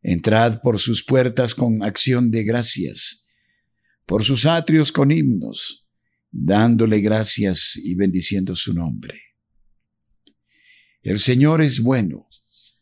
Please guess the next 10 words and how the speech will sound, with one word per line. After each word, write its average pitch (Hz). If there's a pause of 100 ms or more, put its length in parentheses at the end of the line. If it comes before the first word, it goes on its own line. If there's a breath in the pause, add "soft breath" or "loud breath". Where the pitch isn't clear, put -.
(240)
su -
misericordia 101
es 107
eterna, 87 (600)
su -
fidelidad 82 (460)
por 87
todas 90
las 82
edades. -